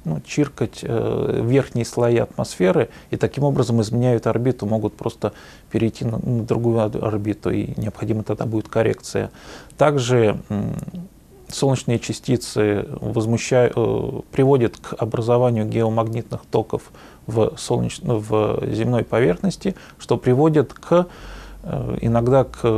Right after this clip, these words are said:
отключениям, к повреждениям, э, электрических сетей, например, трубопроводов. Э, это очень критично влияет на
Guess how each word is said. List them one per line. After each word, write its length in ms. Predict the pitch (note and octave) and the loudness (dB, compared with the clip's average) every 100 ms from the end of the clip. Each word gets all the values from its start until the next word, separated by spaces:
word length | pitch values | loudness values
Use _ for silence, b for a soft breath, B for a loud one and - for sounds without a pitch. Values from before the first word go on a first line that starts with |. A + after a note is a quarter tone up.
| A2 | 2
отключениям, 600 | A2 - A#2+ - D#3 C3+ | -2 0 0 2 2 0
к 80 | - | 0
повреждениям, 720 | A#2 A2 G#2+ B2 B2+ A2 G#2 | 0 2 2 2 2 2 0
э, 640 | - - - D#3+ - F3 E3 D3+ E3+ - D#3+ | -2 -6 -8 -12 -14 -14 -14 -12 -12 -12 -2
электрических 680 | C3 B2 - C#3 - - - | 2 2 2 -2 -2 -6 -6
сетей, 540 | - A2 - D#3 E3 | -4 -4 2 4 4
например, 640 | C#3+ B2 - A2+ A2+ G#2+ - B - | 2 -2 -2 0 0 -2 -4 B -2
трубопроводов. 880 | B2+ A2+ G#2+ - D3+ D3+ C3 A2 G#2 - - | 0 2 2 4 4 4 4 2 2 0 -6
Э, 240 | A2+ - | -4 0
это 220 | B2 A#2 B2 | -2 0 0
очень 300 | A#2+ C3 B2 | 0 -2 -8
критично 440 | B2+ B2 - A2 | -4 -6 -4 -4
влияет 540 | A2+ A2+ A2+ A2 - | -2 0 0 0 -2
на 360 | - A2 G#2+ | -2 0 0